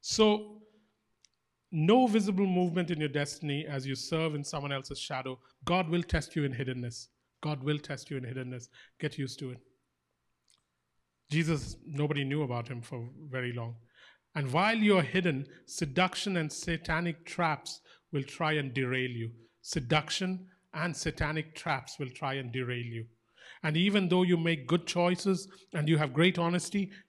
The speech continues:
you will still not be delivered. Classic example, Joseph ran from Potiphar's wife, was honest, had integrity, but still paid a price.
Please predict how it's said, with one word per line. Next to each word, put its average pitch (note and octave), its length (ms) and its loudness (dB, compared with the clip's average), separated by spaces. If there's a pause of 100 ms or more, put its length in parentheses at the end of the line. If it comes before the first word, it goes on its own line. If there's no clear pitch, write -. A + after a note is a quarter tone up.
you D#3+ 140 8
will D#3+ 120 8
still F3+ 280 2
not D#3+ 240 0
be D3+ 80 2
delivered. B2 480 -2 (1800)
Classic F#3+ 360 0
example, F#3 580 0 (180)
Joseph D3 480 0 (680)
ran D#3 600 2 (800)
from E3+ 260 0
Potiphar's E3 520 0
wife, C3 320 -2 (300)
was D#3+ 320 4
honest, G3+ 520 2
had G#3+ 220 6
integrity, F#3 720 0 (3000)
but C3 140 -4
still F3+ 260 2
paid D#3+ 240 -2
a C#3 40 -6
price. - 440 -10